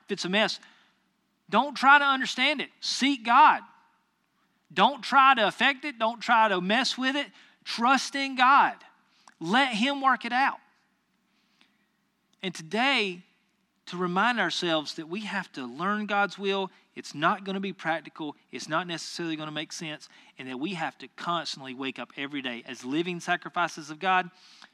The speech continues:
to put our wills to death so that God's will can be done on earth as it is in heaven.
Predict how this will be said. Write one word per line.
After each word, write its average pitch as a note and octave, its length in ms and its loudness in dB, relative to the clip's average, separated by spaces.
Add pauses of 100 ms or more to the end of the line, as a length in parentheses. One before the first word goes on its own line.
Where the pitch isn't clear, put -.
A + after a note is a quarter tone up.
(200)
to C3 80 -14
put E3 240 -8
our D#3+ 160 4
wills D3 320 -4
to C3 100 -14
death C3 260 -8
so B2+ 120 -12
that A#2+ 180 -20
God's B2 340 -6
will A#2+ 220 -10
can A2+ 200 -20
be A2 220 -16
done G#2 420 -20 (500)
on C3 280 -10 (100)
earth D3+ 480 0 (580)
as A#2 220 -10
it A2+ 80 -10
is A2 160 -12
in A2+ 80 -14
heaven. G2+ 380 -18